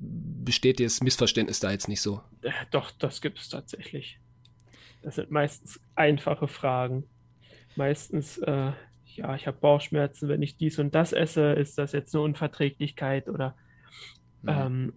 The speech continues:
Speaker 2: andersrum gefragt, wenn ich Verstopfung habe, was soll ich da essen? Also
Speaker 3: Mhm.
Speaker 2: solche Fragen kommen da.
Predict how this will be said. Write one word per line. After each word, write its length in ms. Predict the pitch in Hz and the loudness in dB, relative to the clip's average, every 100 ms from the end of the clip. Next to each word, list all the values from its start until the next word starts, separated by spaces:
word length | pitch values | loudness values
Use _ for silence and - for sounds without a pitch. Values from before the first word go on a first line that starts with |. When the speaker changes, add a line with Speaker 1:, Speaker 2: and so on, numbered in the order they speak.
| _ | _
Speaker 2:
andersrum 540 | - 156 143 - 143 139 | 4 6 6 4 2 2
gefragt, 580 | 135 - 139 135 135 143 | -2 -2 0 2 0 0
wenn 140 | 135 | 0
ich 160 | 135 - | 0 -2
Verstopfung 680 | 139 - 139 - 151 139 | -4 0 -2 0 2 4
habe, 480 | 143 135 131 135 131 _ _ _ - | 4 4 4 2 -2 _ _ _ -8
was 180 | 143 - | -4 2
soll 160 | 139 | 2
ich 140 | 139 - | 2 -2
da 100 | - | -6
essen? 300 | - - - _ _ _ - - - - | -6 -10 -20 _ _ _ -20 -20 -12 -2
Also 200 | 139 143 | 2 2
Speaker 3:
Mhm. 40 | |
Speaker 2:
solche 320 | 139 143 135 | 4 4 4
Fragen 440 | 143 - 147 135 135 | -2 0 2 2 0
kommen 260 | 143 131 | -2 0
da. 220 | 135 127 | -2 -2